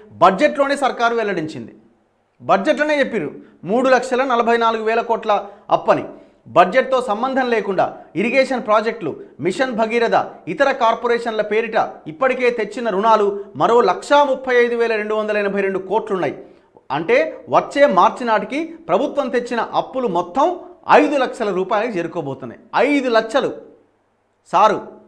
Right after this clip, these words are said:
పదహారు వేల కోట్ల మిగులు బడ్జెట్తో ఉన్న తెలంగాణ రాష్ట్రాన్ని తీసుకుపోయి కేసీఆర్ చేతిలో పెడితే,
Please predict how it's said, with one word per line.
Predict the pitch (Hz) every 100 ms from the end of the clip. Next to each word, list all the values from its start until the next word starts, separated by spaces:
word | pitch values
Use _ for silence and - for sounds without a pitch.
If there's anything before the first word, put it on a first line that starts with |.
| _ _ _ _ _ _ _ _ _ _
పదహారు | 160 190 254 254 247 247
వేల | 214 160 220 269
కోట్ల | 247 - 202 202 220 233
మిగులు | 147 165 220 339
బడ్జెట్తో | 302 262 202 226 226 220
ఉన్న | 208 190
తెలంగాణ | 170 190 208 196 190
రాష్ట్రాన్ని | 165 165 170 180 175
తీసుకుపోయి | 151 151 170 170
కేసీఆర్ | 160 160 160 175 160 151
చేతిలో | 143 135
పెడితే, | 127 - 226 151 180 -